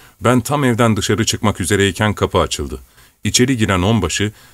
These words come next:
"Bizim kazakların Yula'yı da zorla alıp götürerek geceliğin kaleden kaçtıklarını, ayrıca kalenin çevresinde kimliği belli olmayan insanların dolaştığını bildirdi." Maria Ivanovna'nın kaleden dışarı çıkmaya vakit bulamamış olabileceği düşüncesi beynime bir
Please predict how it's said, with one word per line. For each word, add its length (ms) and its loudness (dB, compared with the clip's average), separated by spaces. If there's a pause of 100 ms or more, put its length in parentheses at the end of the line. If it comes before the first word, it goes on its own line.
(160)
"Bizim 260 2
kazakların 540 2
Yula'yı 500 4
da 100 4
zorla 360 4
alıp 280 0
götürerek 580 0
geceliğin 500 2
kaleden 400 0
kaçtıklarını, 760 -2 (140)
ayrıca 520 0
kalenin 360 0
çevresinde 560 0
kimliği 420 2
belli 220 2
olmayan 400 2
insanların 600 2
dolaştığını 560 0
bildirdi." 480 -8 (340)
Maria 340 2
Ivanovna'nın 640 2
kaleden 420 2
dışarı 280 0
çıkmaya 400 0
vakit 260 0
bulamamış 480 2
olabileceği 600 0
düşüncesi 720 0
beynime 420 2
bir 140 2